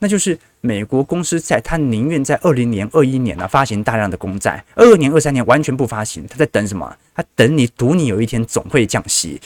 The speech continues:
所以呢，公司债目前的违约率是极小无比的。所以他认为，在一个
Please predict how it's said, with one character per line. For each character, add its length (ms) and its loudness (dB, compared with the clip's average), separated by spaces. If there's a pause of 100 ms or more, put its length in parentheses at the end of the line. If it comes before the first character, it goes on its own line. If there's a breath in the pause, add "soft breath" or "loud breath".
(100)
所 140 4
以 40 8
呢， 80 4
公 160 4
司 140 0
债 140 0
目 160 2
前 120 -4
的 80 0
违 140 0
约 160 2
率 100 4
是 140 -2
极 260 -4
小 180 -2
无 140 -6
比 200 -6
的。 200 -10 (160 loud breath)
所 120 -2
以 40 4
他 80 0
认 120 0
为， 120 0 (120)
在 120 0
一 140 0
个 180 0